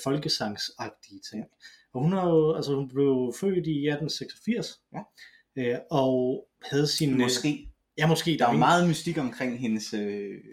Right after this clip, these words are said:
Speaker 2: fødsel.
Speaker 1: Generelt ved man ikke så meget om, om folk, der blev født dengang. Men hvad,
Speaker 2: Ja.
Speaker 1: hvad, hvad specifikt er der ellers omkring hendes fødsel?
Speaker 2: Øh, jamen det der jo er, det er, at der er to, øh, årstal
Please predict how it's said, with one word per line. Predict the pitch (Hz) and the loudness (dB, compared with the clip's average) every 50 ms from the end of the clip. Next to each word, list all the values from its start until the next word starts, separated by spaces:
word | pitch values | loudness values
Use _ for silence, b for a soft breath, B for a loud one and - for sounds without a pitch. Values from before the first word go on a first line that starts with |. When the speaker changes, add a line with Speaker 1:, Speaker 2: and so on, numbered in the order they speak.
| - - - | -20 -18 -16
Speaker 2:
fødsel. | 117 - - 110 _ _ - | -16 -16 -16 -18 _ _ -8
Speaker 1:
Generelt | - 151 143 - - - - - 214 214 180 180 | -8 -8 -6 -8 -10 -10 -4 -2 -2 -2 -2 0
ved | 190 180 | 0 0
man | 151 131 | 0 0
ikke | 131 127 110 | 0 -2 -2
så | 131 135 | -2 -2
meget | 131 123 123 | 0 0 0
om, | 120 117 117 139 185 | 0 0 -2 -4 -6
om | 143 117 - | -8 -8 -6
folk, | - 131 120 - | -6 -6 -6 -6
der | - 101 | -8 -14
blev | - - - | -14 -10 -8
født | 123 117 - | -8 -8 -8
dengang. | 107 110 113 113 | -8 -8 -8 -8
Men | 113 120 | -6 -4
hvad, | 170 202 | -4 -4
Speaker 2:
Ja. | 190 175 | -2 -2
Speaker 1:
hvad, | 165 165 214 214 156 147 143 139 135 _ _ - - - 165 165 165 147 127 | -2 -4 -4 -4 -6 -8 -10 -10 -12 _ _ -20 -20 -16 -12 -10 -10 -8 -8
hvad | 147 175 170 - - | -6 -6 -6 -6 -8
specifikt | - 240 214 - - - - 214 226 - 226 | -8 -8 -8 -8 -8 -6 -6 -4 -4 -4 -6
er | 202 | -6
der | 196 196 | -6 -6
ellers | 196 185 180 - - | -8 -8 -8 -10 -10
omkring | 170 151 190 190 175 | -10 -10 -6 -4 -4
hendes | 151 160 156 - - - | -2 -4 -4 -6 -10 -14
fødsel? | 185 185 - - 180 - _ _ B B B B B B B B B B B B B - - - _ - | -12 -10 -8 -8 -8 -10 _ _ B B B B B B B B B B B B B -18 -20 -12 _ 0
Speaker 2:
Øh, | 156 147 143 139 135 135 131 127 127 127 - | 2 4 4 6 6 6 6 6 4 4 2
jamen | 147 151 | 2 2
det | 160 220 220 | 2 4 4
der | 226 190 | 4 4
jo | 160 | 4
er, | 143 147 170 170 165 - | 4 2 2 0 -2 -4
det | 175 170 | -2 -2
er, | 165 | -2
at | 165 - | 0 -2
der | 165 | -2
er | 165 - | -2 -2
to, | - 240 220 - - - - | -4 -4 -4 -6 -6 -6 -2
øh, | 165 165 160 151 147 147 139 139 135 131 127 123 120 117 110 110 117 - - - - 107 107 - _ _ _ _ | 0 0 0 0 0 -2 -2 -2 -2 -2 -2 -2 -4 -6 -8 -10 -12 -14 -16 -20 -20 -20 -20 -20 _ _ _ _
årstal | - 127 139 - - 139 120 117 123 | -4 -4 -4 -4 -4 -4 -4 -4 -6